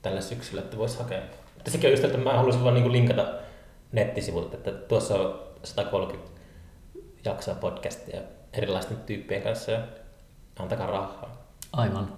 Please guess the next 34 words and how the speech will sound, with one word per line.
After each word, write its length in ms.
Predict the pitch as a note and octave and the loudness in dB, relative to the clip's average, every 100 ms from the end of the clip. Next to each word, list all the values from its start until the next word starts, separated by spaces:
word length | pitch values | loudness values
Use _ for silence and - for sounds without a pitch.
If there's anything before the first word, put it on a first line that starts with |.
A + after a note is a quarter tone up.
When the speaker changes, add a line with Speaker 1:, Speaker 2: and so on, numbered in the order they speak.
| B2+ | 4
Speaker 1:
Mä 100 | B2+ | 8
mietin 240 | E3 C3+ | 8 8
sellaista, 260 | G#2+ G#2 - | 4 0 0
että 140 | G2 | 0
pitäisikö 340 | - A2+ - | 2 2 4
mun 280 | G2+ G2 F#2+ - - - - - - | 2 2 -2 -6 -6 -4 -6 -14 -8
palkata 340 | - G2+ - F#2 | 0 2 2 2
joku 380 | F2 F2+ F2+ - - - - - - - - - - - - | 0 0 -4 -6 -18 -20 -20 -20 -20 -20 -20 -20 -20 -20 -6
kulttuurituottaja, 800 | B2 A2 G#2+ F2+ F2+ E2+ - F2 | 0 0 0 0 0 0 -2 -4
opiskelija, 540 | - G#2 - F2+ E2+ - - - | -2 -4 -4 -6 -6 -10 -12 -6
provikka 460 | - G2 F#2+ - - - - - - | 0 0 0 -4 -8 -8 -18 -20 -8
meiningillä, 460 | F#2 F#2+ F#2+ F#2+ A2 | -6 -4 -6 -8 -10
että 160 | - - - - | -12 -18 -18 -2
kirjoita 280 | A2+ G#2 | 2 2
mun 100 | G#2 | 2
hakemukset 520 | A2+ A#2+ G2 F#2 F#2 - | 2 2 2 0 -4 -2
ja 60 | |
saat 200 | F2 E2+ | -2 -2
sitten 300 | - - F2 | -4 -2 -2
jonkun 160 | F2 E2+ - - - - - - - | -2 -6 -14 -20 -20 -20 -20 -20 -14
niinku 260 | E2 E2+ E2 - - - - - - - | -10 -8 -10 -14 -20 -20 -20 -20 -20 -14
satasen. 460 | - - F#2+ F#2 A2+ - - - - - - | -8 -4 -4 -4 -6 -10 -16 -20 -20 -20 0
Speaker 2:
Mm. 360 | B2 A2+ - - | 4 4 2 -4
Speaker 1:
Tai 100 | - - F3 - - | -6 2 4 6 6
<laughs> 180 | - - | 4 2
jotain 200 | F3+ C3+ | 2 2
tommoista, 380 | A2+ A2 G#2 G2+ | 2 2 0 -2
kun 120 | - | -2
en 60 | G#2+ | 0
mä 80 | G2 | 0
pysty 280 | G#2 - | -2 -8
tekemään 380 | - - G2+ - | -10 -12 -10 -8
niitä 180 | A#2 - | -8 -10
hakemuksia. 380 | - A#2+ - | -10 -8 -10